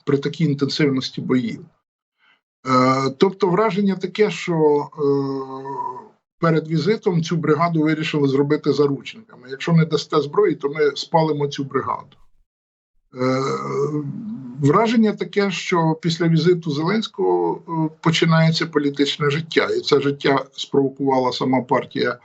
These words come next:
е, «Слуга народу», е, голова якої, точніше, заступник, е, е,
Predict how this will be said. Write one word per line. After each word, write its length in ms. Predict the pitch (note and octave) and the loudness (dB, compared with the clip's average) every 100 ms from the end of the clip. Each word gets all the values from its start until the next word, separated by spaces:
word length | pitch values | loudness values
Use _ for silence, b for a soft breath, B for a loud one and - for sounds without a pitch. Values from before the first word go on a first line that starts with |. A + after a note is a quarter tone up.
| B B B B B _ B2+ | B B B B B _ -4
е, 180 | B2+ B2+ | -2 0
«Слуга 360 | - C3 C3+ | 0 2 4
народу», 640 | C#3 E3+ B3+ C4+ G2 F2 - - - | 4 4 2 2 2 2 -2 -12 -8
е, 160 | D#3+ D3 | 0 2
голова 380 | C#3 D3 D3 C#3+ | 4 4 4 4
якої, 640 | C#3+ D#3 C#3+ C#3 C#3 C#3+ C#3 | 2 -2 -4 -2 -4 -10 -6
точніше, 460 | D#3 - C#3 C#3 B2+ | -6 -4 -4 -4 -2
заступник, 800 | B2+ C#3+ - D#3 D3 C3+ - - | 0 0 0 -6 -4 -4 -6 -10
е, 240 | C3+ C3 C3 b b b b b b | -2 -2 -2 b b b b b b
е, 100 | C#2+ | -6